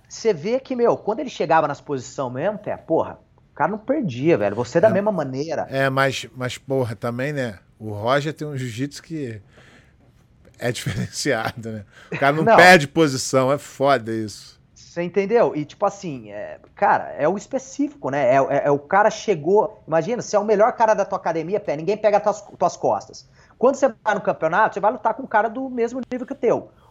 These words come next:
Speaker 1: O cara chega nas tuas costas e você não vivenciou aquilo, meu irmão, você não sabe nem como é que começa a defender, você vai bater, né? Então a gente fazia muito treino específico, era assim que a gente treinava aqui também.
Speaker 2: Ó, esse aqui é o cara que mais vê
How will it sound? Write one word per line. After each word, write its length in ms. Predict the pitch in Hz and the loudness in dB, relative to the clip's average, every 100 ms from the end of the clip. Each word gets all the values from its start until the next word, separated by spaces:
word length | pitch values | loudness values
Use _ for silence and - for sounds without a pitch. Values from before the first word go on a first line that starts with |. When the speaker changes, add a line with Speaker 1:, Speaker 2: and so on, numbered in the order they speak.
| - | -12
Speaker 1:
O 80 | |
cara 200 | - - | 0 0
chega 380 | 277 - 285 262 | 0 -4 -4 2
nas 120 | 233 | 2
tuas 220 | - 190 - | 0 -6 -2
costas 380 | 170 156 165 | 2 2 0
e 20 | 151 | -8
você 260 | 170 254 | -6 -6
não 140 | 277 220 | -6 -8
vivenciou 480 | 190 190 180 175 | -6 -6 -6 -2
aquilo, 400 | 127 - 214 240 | -2 -2 -4 -2
meu 80 | 143 | 0
irmão, 140 | 107 98 | -4 -4
você 140 | 202 | -6
não 80 | 254 | -6
sabe 260 | - 240 | -2 -2
nem 100 | 226 | -2
como 220 | 247 247 247 | -2 -2 -2
é 40 | |
que 80 | - | -2
começa 380 | 247 202 202 214 | 0 4 4 2
a 40 | |
defender, 260 | 214 185 196 | 0 0 0
você 80 | |
vai 120 | 240 233 | 2 2
bater, 460 | - - 247 254 - - - _ - | 0 0 -4 -4 -10 -20 -20 _ -2
né? 200 | 143 151 - - | 0 0 -8 -12
Então 320 | 139 147 180 | -4 2 4
a 60 | 214 | 4
gente 140 | 214 | 2
fazia 180 | 214 208 | 0 0
muito 160 | 202 - | -2 -4
treino 220 | 214 220 | -6 -6
específico, 560 | - 226 - 160 - _ | -4 -6 -4 -6 -6 _
era 100 | 139 | -4
assim 180 | 123 165 | -4 -4
que 80 | 170 | -4
a 60 | |
gente 160 | 170 175 | -4 -6
treinava 420 | - 185 170 165 | -4 0 2 2
aqui 80 | 165 | 0
também. 300 | 180 170 - - _ 104 - _ _ _ - | -4 -4 -6 -12 _ -20 -20 _ _ _ -8
Speaker 2:
Ó, 260 | 127 117 101 | -2 -2 -4
esse 260 | 113 - 139 | -12 -6 -6
aqui 220 | - 160 | -4 -4
é 40 | |
o 60 | 175 | -2
cara 260 | 170 170 | -2 -2
que 100 | - | -4
mais 520 | 143 147 190 202 - 127 | -4 -2 0 -2 -6 -10
vê 520 | 98 92 139 165 | -12 -4 0 2